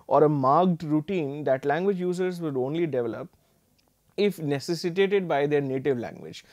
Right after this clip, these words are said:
or their preferred language. So, basically what they were trying to say is that syllable based segmentation scheme is not the default one,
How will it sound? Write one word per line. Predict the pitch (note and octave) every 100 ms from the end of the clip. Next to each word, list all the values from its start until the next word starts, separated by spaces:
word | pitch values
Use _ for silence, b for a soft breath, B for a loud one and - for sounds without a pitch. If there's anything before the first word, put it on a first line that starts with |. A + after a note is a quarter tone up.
| b
or | - C#3
their | C#3+ D#3
preferred | D3 C#3 - C3+
language. | A#2+ - - - - B B
So, | E3+
basically | C3+ D#3 F3+ - A3
what | G3+ F#3+
they |
were | F3+ F3+
trying | D#3+ C3 C3+
to |
say | B2+ - D3+ C#3
is | F3+ E3 C#3+
that | D3+ D3+ D3
syllable | - E3+ G3 A3
based | G3 G3+
segmentation | D#3 D#3 D#3 D3+ E3 D3+
scheme | - F#3+ F#3+
is | D3
not | D3 F#3 G3
the | F#3
default | C3+ B2 E3+ F#3+ F3+
one, | C3+ B2